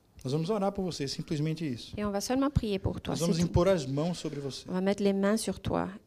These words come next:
Speaker 2: et prier pour toi.
Speaker 1: E nós queremos que o poder de Deus,
Speaker 2: Et on veut que le pouvoir de Dieu,
Speaker 1: ele vai levar transformação pra sua vida.
Speaker 2: il va amener de la transformation dans ta vie.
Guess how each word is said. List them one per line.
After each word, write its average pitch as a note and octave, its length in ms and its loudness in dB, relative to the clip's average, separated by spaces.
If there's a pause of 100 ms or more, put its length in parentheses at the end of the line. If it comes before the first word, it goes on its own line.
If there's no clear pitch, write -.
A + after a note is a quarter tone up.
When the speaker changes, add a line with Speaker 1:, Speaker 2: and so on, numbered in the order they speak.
Speaker 2:
et F3 80 -4
prier F3 240 -2
pour - 200 0
toi. - 160 -6 (160)
Speaker 1:
E C#3 140 -4
nós D#3 160 -2
queremos D#3+ 300 -2
que - 80 -4
o E3 40 -2
poder E3 380 2
de F#3+ 100 -4
Deus, C#3+ 640 -4
Speaker 2:
Et G#3 80 -8
on G#3 120 -4
veut G#3 160 2
que A3+ 120 2
le G3+ 80 6
pouvoir G#3 460 6
de B3+ 140 6
Dieu, G3+ 280 0 (120)
Speaker 1:
ele C3 160 2
vai D3+ 160 8
levar D3+ 240 8
transformação F3+ 840 0
pra D3 100 -6
sua D#3 220 -4
vida. C3+ 220 -8 (720)
Speaker 2:
il G3 180 4
va F#3 140 4
amener G3 240 4
de G3 80 4
la F#3 100 6
transformation G3+ 720 2
dans F#3 140 -2
ta F#3 140 -6
vie. F#3 180 -8